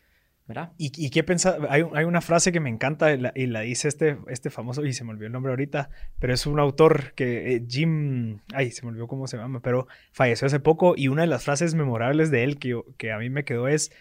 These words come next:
Speaker 2: "The, the, the pain of the discipline is better than the pain of the regret". O sea, que al final la disciplina puede entrar en muchas partes, ¿verdad? La disciplina de levantarse temprano y demás, pero también está la disciplina de los sacrificios. O sea, prefiero yo leer un libro que ver una serie.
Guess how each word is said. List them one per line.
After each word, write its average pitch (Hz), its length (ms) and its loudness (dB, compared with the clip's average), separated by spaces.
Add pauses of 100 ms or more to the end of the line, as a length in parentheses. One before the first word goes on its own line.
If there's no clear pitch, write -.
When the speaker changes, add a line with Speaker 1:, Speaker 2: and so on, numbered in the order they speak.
(460)
Speaker 2:
"The, 135 280 2 (120)
the, 120 640 0
the 123 120 0
pain 165 240 4
of 175 80 4
the 139 100 2
discipline 175 680 0
is 143 160 -4
better 147 180 2
than 147 140 0
the 117 80 -4
pain 139 200 -4
of 139 100 -4
the 123 80 -6 (180)
regret". 123 680 2 (200)
O 120 80 -6
sea, 127 160 2
que 123 320 -2 (260)
al 135 140 -4
final 151 500 2 (500)
la 160 120 4
disciplina 165 400 6
puede 185 140 4
entrar 175 180 6
en 170 100 6
muchas 160 260 0
partes, - 500 -2
¿verdad? 131 260 0
La 123 100 0
disciplina 127 380 -4
de 135 80 0
levantarse 127 360 -4
temprano 139 440 -6
y 120 40 -4
demás, 123 280 -6
pero 160 140 -2
también 127 180 -4
está 147 140 -4
la 156 80 2
disciplina 139 420 -4
de 156 60 2
los 147 120 -2
sacrificios. 180 640 -6 (360)
O - 40 -20
sea, 135 140 2
prefiero 139 300 4
yo 156 140 8
leer 156 280 10
un 180 120 6
libro 170 280 8
que 135 140 0
ver 131 200 2
una 147 240 -2
serie. 151 340 -2